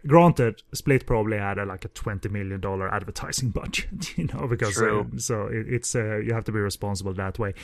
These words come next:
Speaker 1: It all, you know, I, I think, I still think horror, and we, we, obviously that, that connects to Gong Tao. I think horror has a chance to still sort of dazzle, dazzle us with physical gore and what have you. But, but, but Gong Tao,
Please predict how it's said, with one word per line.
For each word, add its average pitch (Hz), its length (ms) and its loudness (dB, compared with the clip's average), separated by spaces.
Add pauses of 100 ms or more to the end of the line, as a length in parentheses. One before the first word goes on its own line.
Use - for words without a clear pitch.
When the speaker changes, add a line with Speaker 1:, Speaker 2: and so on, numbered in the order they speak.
(180)
Speaker 1:
It 151 100 6
all, 226 180 8
you 185 380 -2
know, 190 140 2
I, 180 240 4
I - 20 4
think, 202 240 2
I 180 40 0
still 214 200 4
think 185 180 4
horror, 131 440 4
and 117 160 0
we, 117 180 2
we, 120 380 0
obviously 123 360 0
that, 113 160 0
that 113 120 -2
connects 117 260 0
to 113 80 -6
Gong 107 200 0
Tao. 120 220 2 (460)
I 151 60 -2
think 175 160 4
horror 165 240 8
has 127 160 4
a 113 40 -6
chance 107 340 0
to 107 120 -4
still 101 460 0 (760)
sort 110 220 0
of 92 60 -2
dazzle, 95 580 -4
dazzle 107 340 -2
us 95 160 -4
with 98 120 -2
physical 104 400 -2
gore 90 400 -2
and 95 80 -6
what 113 120 -4
have 101 200 -2
you. 98 140 -2 (380)
But, 135 180 4
but, 127 240 4
but 135 260 2
Gong 135 220 8
Tao, 117 380 4